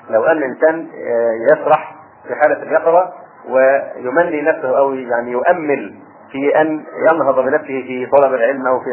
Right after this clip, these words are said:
عبادة أو في جهاد أو في دعوة أو في الصعود إلى الجنة، آه، ويقول: "سأفعل كذا وأخطط كذا، أحفظ القرآن، ثم بعد ذلك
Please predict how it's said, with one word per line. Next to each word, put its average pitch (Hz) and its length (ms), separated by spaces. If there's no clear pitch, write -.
عبادة 131 300
أو 127 120
في 131 120
جهاد 123 320
أو 120 120
في 117 140
دعوة 127 300
أو 131 280
في 127 60
الصعود 120 500
إلى 131 160
الجنة، 170 380
آه، 117 400
ويقول: 131 500
"سأفعل 131 340
كذا 143 260
وأخطط 135 520
كذا، 143 280
أحفظ 127 240
القرآن، 139 460
ثم 127 140
بعد 123 180
ذلك 135 160